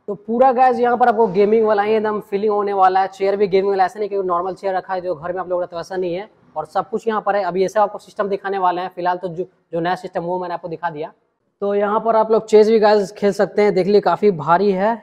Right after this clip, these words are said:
किस चीज़ का ये? मेटल का चेस है, आप देख लिए, खेलने में आपको बहुत ही मज़ा आने वाला है। अभी तो मैं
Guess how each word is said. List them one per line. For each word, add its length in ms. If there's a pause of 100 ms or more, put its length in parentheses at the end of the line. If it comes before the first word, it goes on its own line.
(140)
किस 120
चीज़ 160
का 120
ये? 240 (1160)
मेटल 420
का 100
चेस 300
है, 60
आप 120
देख 220
लिए, 180
खेलने 340
में 60
आपको 120
बहुत 260
ही 60
मज़ा 240
आने 160
वाला 260
है। 80 (680)
अभी 180
तो 120
मैं 200